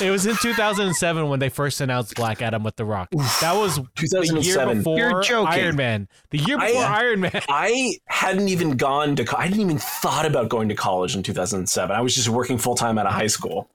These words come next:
Speaker 1: Uh, and then they also
Speaker 2: Oof.
Speaker 1: showed, um, the behind the scenes of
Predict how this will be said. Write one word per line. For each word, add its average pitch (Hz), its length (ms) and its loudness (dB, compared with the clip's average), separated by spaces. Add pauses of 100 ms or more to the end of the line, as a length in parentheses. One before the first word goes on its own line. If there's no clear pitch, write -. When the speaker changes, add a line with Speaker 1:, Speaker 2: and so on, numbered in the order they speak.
(140)
Speaker 1:
Uh, 135 320 0
and 190 200 0
then 208 280 -2
they 180 120 0
also 143 220 0
Speaker 2:
Oof. - 60 -2
Speaker 1:
showed, 156 340 0
um, 120 400 -2 (400)
the 123 400 -2
behind 123 260 -2
the 127 60 -2
scenes 123 280 -4
of 113 320 -4